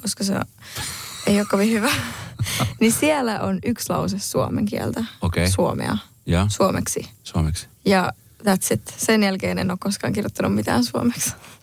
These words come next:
Speaker 2: Sä oot siis syntynyt Suomessa.
Speaker 1: Joo.
Speaker 2: Sun äiti on suomalainen.
Speaker 1: Mhm.
Speaker 2: Eh, te muutitte sit aika nuorena, niin kuin sanot, niin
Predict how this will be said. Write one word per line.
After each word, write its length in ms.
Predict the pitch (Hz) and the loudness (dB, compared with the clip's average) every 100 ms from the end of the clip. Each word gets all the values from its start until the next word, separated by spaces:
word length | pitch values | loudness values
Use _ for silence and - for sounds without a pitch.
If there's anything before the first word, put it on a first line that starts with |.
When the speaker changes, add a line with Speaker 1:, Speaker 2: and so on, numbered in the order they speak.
| _ - - - | _ -18 -8 2
Speaker 2:
Sä 60 | 135 | 2
oot 100 | 127 | 2
siis 120 | 113 | 2
syntynyt 340 | 123 101 82 | 2 2 2
Suomessa. 480 | 76 82 87 98 123 104 - | 2 2 2 2 0 -2 2
Speaker 1:
Joo. 240 | 214 170 | 4 4
Speaker 2:
Sun 180 | - 95 | 0 0
äiti 240 | 90 90 80 | 2 2 0
on 80 | |
suomalainen. 680 | 76 82 80 76 76 76 73 - | 0 2 2 2 2 0 -2 2
Speaker 1:
Mhm. 280 | 214 208 202 | 4 4 2
Speaker 2:
Eh, 160 | 85 82 | 0 0
te 60 | 92 | 2
muutitte 440 | 98 95 87 - | 2 2 -2 -2
sit 220 | 82 85 | -2 2
aika 180 | 87 87 | 2 2
nuorena, 500 | 92 95 85 76 76 - _ - | 4 4 2 2 -2 -4 _ -2
niin 120 | 76 | 0
kuin 80 | 73 | 2
sanot, 300 | 80 76 78 | 2 0 2
niin 240 | 76 71 | 0 0